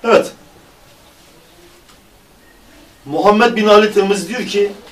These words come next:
kanaat insanın kısmete düşen rızka razı olması. Benim söylediğim şey. Ya Allah'ın sana takdir ettiğine razı ol ya. Başkasının malında mülküne göz olmasın. İstediğin kadar başkasının malında mülküne gözü ol, ol. Bu sana gelmeyecek.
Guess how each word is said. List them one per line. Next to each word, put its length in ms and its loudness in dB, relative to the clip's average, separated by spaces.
kanaat 420 4
insanın 440 -2
kısmete 460 -2
düşen 260 -6
rızka 480 -4
razı 260 2
olması. 380 -4
Benim 160 -6
söylediğim 320 -6
şey. 100 -18
Ya 100 -4
Allah'ın 300 2
sana 240 -6
takdir 280 -4
ettiğine 280 -8
razı 260 -4
ol 120 -4
ya. 80 -6
Başkasının 460 0
malında 280 0
mülküne 280 -6
göz 160 -2
olmasın. 300 -8
İstediğin 440 -6
kadar 260 2
başkasının 400 -2
malında 300 -2
mülküne 260 -8
gözü 240 -4
ol, 180 0
ol. 200 -6
Bu 80 -12
sana 200 -6
gelmeyecek. 360 -6